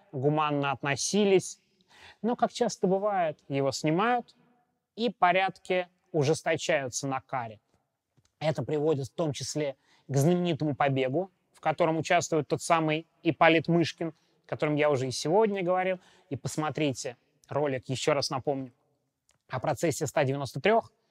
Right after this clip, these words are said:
Ужесточаются условия. Тем не менее, в восьмидесятых становится плюс-минус спокойней. Но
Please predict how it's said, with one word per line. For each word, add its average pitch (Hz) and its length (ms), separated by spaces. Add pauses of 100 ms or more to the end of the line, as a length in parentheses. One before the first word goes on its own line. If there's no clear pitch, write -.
(220)
Ужесточаются 147 640
условия. 226 440 (380)
Тем 208 200
не 240 60
менее, 254 280
в 165 140
восьмидесятых 214 760
становится 196 880
плюс-минус 196 640
спокойней. 139 800 (260)
Но 226 400